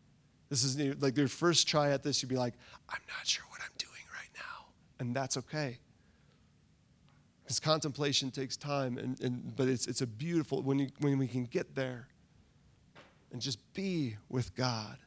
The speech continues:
we're doing what we're made for. So let's try this.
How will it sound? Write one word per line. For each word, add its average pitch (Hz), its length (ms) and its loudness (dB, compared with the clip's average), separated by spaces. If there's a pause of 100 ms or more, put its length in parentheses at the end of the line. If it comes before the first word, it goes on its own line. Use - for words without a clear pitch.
(760)
we're 127 100 2
doing 139 480 0
what 127 80 -4
we're 120 140 -4
made 113 500 -4 (580)
for. - 220 -8 (1900)
So - 140 -2
let's 143 160 0
try 135 240 2
this. - 380 -4